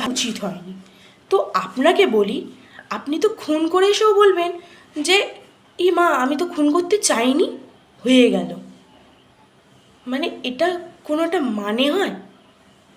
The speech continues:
আজকে আপনাদের মতন কিছু মহিলার জন্য প্রত্যেকটা মহিলার বদনাম, জানেন? আপনি একটা মুখ্যমন্ত্রী,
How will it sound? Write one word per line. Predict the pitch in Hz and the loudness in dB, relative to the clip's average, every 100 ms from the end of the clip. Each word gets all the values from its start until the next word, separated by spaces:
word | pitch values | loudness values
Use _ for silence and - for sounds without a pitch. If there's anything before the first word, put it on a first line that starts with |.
| - - - | -20 -8 0
আজকে | 247 - - - - | 0 0 -2 -4 -2
আপনাদের | 277 - 349 415 415 | -4 0 2 4 4
মতন | 349 320 311 294 | 2 -2 -4 -6
কিছু | 294 - 294 | -6 -6 -2
মহিলার | 254 254 269 277 190 190 - - _ _ _ - | 0 2 0 0 -2 -8 -16 -20 _ _ _ -12
জন্য | 196 269 294 302 254 190 - - - | -2 2 2 2 -2 -6 -16 -20 -6
প্রত্যেকটা | 294 - - 359 349 - 285 | -4 -4 -4 -4 -2 -2 -2
মহিলার | 214 254 311 294 220 | 0 2 4 4 2
বদনাম, | 190 180 180 175 - - - _ _ _ _ _ _ _ _ - | -2 -6 -10 -16 -18 -20 -20 _ _ _ _ _ _ _ _ -12
জানেন? | 214 233 294 254 - - - _ _ _ _ _ _ _ _ _ _ - - - - | -6 -2 -2 -4 -12 -20 -20 _ _ _ _ _ _ _ _ _ _ -20 -20 -14 -6
আপনি | 214 220 269 | -6 -4 -2
একটা | 302 - - 392 | -2 -4 0 0
মুখ্যমন্ত্রী, | 302 254 254 - - 330 320 294 262 - - 302 | 0 0 -2 -6 -4 -2 0 -2 -4 -12 -8 -4